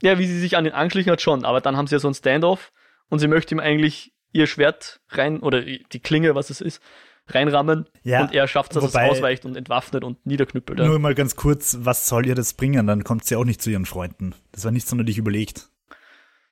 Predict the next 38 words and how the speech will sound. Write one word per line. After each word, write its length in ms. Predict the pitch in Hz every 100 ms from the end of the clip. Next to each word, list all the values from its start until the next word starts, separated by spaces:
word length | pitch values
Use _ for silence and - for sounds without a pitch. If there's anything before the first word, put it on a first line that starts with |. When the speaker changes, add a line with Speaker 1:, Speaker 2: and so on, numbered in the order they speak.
| _ _ _ _ _ _ _ _ _ _ - 151
Speaker 1:
Vielleicht 360 | - 147 139 -
denkt 160 | 139
sie 60 | 147
sich, 160 | 147 -
sie 80 |
kann 220 | 151 147 147
mit 200 | 147 151
der, 420 | 139 131 127 - -
mit 200 | 139 -
der 120 | 131
Moraine 400 | 131 131 139 143
besser 280 | 135 - 135
umgehen 300 | 143 143 135
oder 140 | 127
so. 120 | 139
Vielleicht 340 | - 160 160 196
ist 140 | -
sie 60 | 180
auch 120 | 160
einfach 200 | 156 151
eine 140 | 147 135
Hitzköpfin, 560 | 185 - 156 - 160
wer 120 | 139
weiß, 300 | 143 147 -
ja. 160 | - 139 - _ _ _ _ -
Speaker 2:
Ja, 120 | 135
die 200 | 131 151
Moraine 460 | 139 143 139 156 156
wird 100 | 139
sicher 220 | 147 147
sagen, 200 | 135 127
"Oh, 100 | 170
du 100 | 160
hast 180 | 143 -
meinen, 400 | 135 131 127 127
meinen 340 | 120 120 123 117
Seelenpartner, 840 | - 160 156 113 - 110 - 110
meinen, 400 | 110 113 113 104